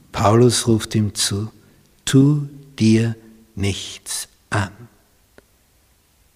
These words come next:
Wir sind alle noch hier." Der Mann ist so tief beeindruckt. So tief beeindruckt.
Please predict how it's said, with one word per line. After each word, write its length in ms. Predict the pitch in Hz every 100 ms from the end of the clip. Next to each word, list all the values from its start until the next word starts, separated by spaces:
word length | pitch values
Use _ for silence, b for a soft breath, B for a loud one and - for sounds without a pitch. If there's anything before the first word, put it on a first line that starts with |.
| _ _ _
Wir 220 | - 101 90
sind 400 | - 80 78 - _
alle 360 | - 85 - - - _ _ _ _ _ _ _ _ _
noch 220 | 139 -
hier." 260 | - 185 107 - _ _ _ _ _ _ _ _ _ _ _ _ _ _ _ _ _ _ _ _ -
Der 80 | 107
Mann 180 | 104 107
ist 160 | 104
so 100 | -
tief 260 | 104 101 -
beeindruckt. 640 | - 90 85 - - - - - _ _ _ _ _ _ _ _ _ _ _ _ _ -
So 400 | - - - 78
tief 320 | - 64 -
beeindruckt. 640 | - - - - - -